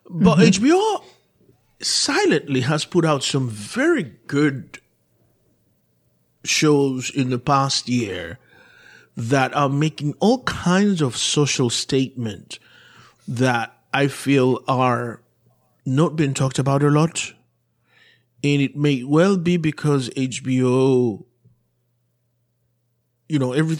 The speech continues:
Speaker 1: everything that goes up may, uh, must go down.
Speaker 2: True.
Speaker 1: And after Game of Thrones, I feel like a lot of people that have H-, had H B O subscription just decided,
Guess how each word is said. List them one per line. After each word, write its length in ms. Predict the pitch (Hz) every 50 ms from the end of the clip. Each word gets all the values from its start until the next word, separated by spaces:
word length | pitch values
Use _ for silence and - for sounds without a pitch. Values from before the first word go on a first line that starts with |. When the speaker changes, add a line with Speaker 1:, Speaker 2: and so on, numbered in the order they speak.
| - -
Speaker 1:
everything 420 | 165 156 165 156 143 - 127 123 120
that 160 | 123 117 120
goes 260 | 120 123 123 117 120
up 120 | 120 117
may, 280 | 107 113 120 120 113 - _
uh, 100 | 127 123 - _
must 280 | - 131 123 117 110 107
go 140 | 120 117 117
down. 400 | 101 110 - - - - - - _ _ _ _ _ _ _ _ _ _ _ _ _ _ _ _ _ _ _ _ _ _ -
Speaker 2:
True. 200 | - - 151 135 131
Speaker 1:
And 180 | - 135 131 127 -
after 680 | - - 135 - - - 135 123 120 117 113 110 - - _ _ _ _ _ _ _ _ -
Game 220 | 127 147 143 127 120
of 140 | 117 117 -
Thrones, 640 | - 131 165 196 175 143 127 120 110 107 - - - _ _ _ _ _ _ - _ _ _
I 120 | 135 135
feel 200 | 123 - 147 151
like 200 | 147 135 131 120 123
a 40 |
lot 200 | 120 120 127 139
of 140 | 147 135 -
people 280 | - 131 123 123 117 117
that 140 | 120 117 107
have 300 | 107 - 139 135 127 123
H-, 220 | 117 113 110 - - - - _ 131
had 320 | - - 143 139 131 123 - _
H 260 | 135 135 120 - -
B 120 | - 127 120
O 60 | 113
subscription 840 | 110 - 107 101 - - 131 127 123 - - 117 110 101 95 98 - _ _ -
just 400 | - 127 117 107 - - - - _ _ _ _ _ _ - - - - _ _ _ -
decided, 600 | 127 123 - 143 127 123 120 117 110 98 - _